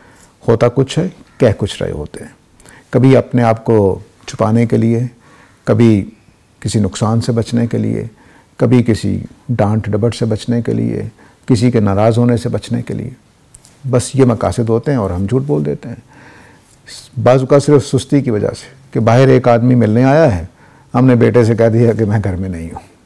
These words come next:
सिर्फ इसलिए कि उसको मिलना पड़ेगा। तो अगर हम जायज़ा लें अपने झूठ बोलने की मिकदार का और उसके मुकाबले में जो होने वाले नुकसान हैं, तो हैरत अंगेज़ तौर पर यह बात सामने आएगी कि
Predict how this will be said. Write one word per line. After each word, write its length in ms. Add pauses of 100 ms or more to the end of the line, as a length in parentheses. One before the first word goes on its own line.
(680)
सिर्फ 180
इसलिए 280
कि 80
उसको 180
मिलना 260
पड़ेगा। 400 (1500)
तो 60 (440)
अगर 180
हम 240
जायज़ा 380
लें 220
अपने 340 (180)
झूठ 380
बोलने 380
की 300 (640)
मिकदार 500
का 240 (520)
और 100 (140)
उसके 320
मुकाबले 480
में 100
जो 80
होने 220
वाले 260
नुकसान 440
हैं, 160
तो 180
हैरत 360
अंगेज़ 320
तौर 220
पर 220 (540)
यह 100
बात 220
सामने 360
आएगी 360
कि 460